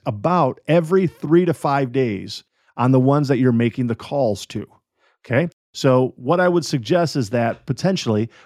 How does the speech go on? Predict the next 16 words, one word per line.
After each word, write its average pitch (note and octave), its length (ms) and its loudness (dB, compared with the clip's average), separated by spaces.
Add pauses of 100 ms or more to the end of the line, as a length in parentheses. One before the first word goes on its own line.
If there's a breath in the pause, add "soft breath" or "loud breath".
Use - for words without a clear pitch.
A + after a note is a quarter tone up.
what C3+ 140 0
you D3+ 100 2
do C#3 180 6
is A#2 80 4
you A#2+ 80 6
make A#2+ 260 2
your E3 100 2
phone C3 300 0
call, A2+ 400 -2 (600)
you A#2 160 2
leave C#3 180 4
your C#3+ 80 4
voicemail, A2+ 460 0
definitely C3+ 400 -6
leave - 20 -6
voicemails, G#2+ 500 -2